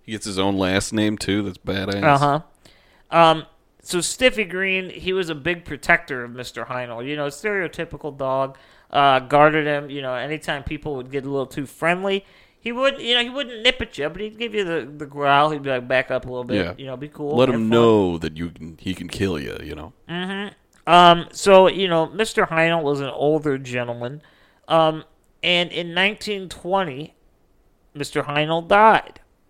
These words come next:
Speaker 2: John was dead. How about that?
Speaker 1: God damn. What about, what about Stiffy?
Speaker 2: No, Stiffy remained.
Speaker 1: Stiffy remained,
Speaker 2: Stiffy
Speaker 1: damn.
Speaker 2: remained.
Speaker 1: Good
Speaker 2: But
Speaker 1: for
Speaker 2: this
Speaker 1: him.
Speaker 2: is where the legend was born.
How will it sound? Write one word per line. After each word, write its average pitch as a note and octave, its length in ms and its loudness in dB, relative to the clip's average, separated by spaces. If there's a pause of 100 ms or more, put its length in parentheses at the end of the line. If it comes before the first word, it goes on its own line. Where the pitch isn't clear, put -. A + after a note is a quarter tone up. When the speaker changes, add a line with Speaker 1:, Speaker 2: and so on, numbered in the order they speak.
(400)
Speaker 2:
John F3+ 400 0
was E3+ 140 -8
dead. B2+ 360 -8
How C3+ 120 -6
about D3+ 280 -6
that? - 320 -12
Speaker 1:
God A2+ 460 6
damn. A2 580 4 (420)
What A2 160 2
about, G2+ 340 4
what G2 140 0
about F#2+ 240 0
Stiffy? - 480 -8 (420)
Speaker 2:
No, G3+ 220 8
Stiffy G#3 560 0
remained. F#3+ 540 -2 (180)
Speaker 1:
Stiffy F#2+ 320 -4
remained, F#2+ 380 -2
Speaker 2:
Stiffy F3+ 280 0
Speaker 1:
damn. G3 100 0
Speaker 2:
remained. E3 540 -4 (300)
Speaker 1:
Good - 100 0
Speaker 2:
But F3+ 80 0
Speaker 1:
for F3 60 -2
Speaker 2:
this B3 240 0
Speaker 1:
him. A#3 80 -6
Speaker 2:
is F#3+ 80 -12
where F#3 200 2
the F#3+ 80 2
legend E3 540 0
was D3+ 200 -6
born. B2+ 480 -4